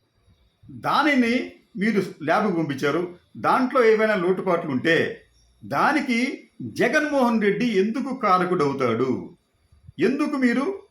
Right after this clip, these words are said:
జగన్మోహన్ రెడ్డిని ఇరికించే ప్రయత్నం చేస్తున్నారు? ఇది ఖచ్చితంగా డైవర్షన్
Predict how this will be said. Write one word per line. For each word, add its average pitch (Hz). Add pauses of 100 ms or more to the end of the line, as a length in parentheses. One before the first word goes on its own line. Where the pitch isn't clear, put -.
(1040)
జగన్మోహన్ 254
రెడ్డిని 214
ఇరికించే 202
ప్రయత్నం 165
చేస్తున్నారు? 131 (420)
ఇది 262
ఖచ్చితంగా 226 (440)
డైవర్షన్ 254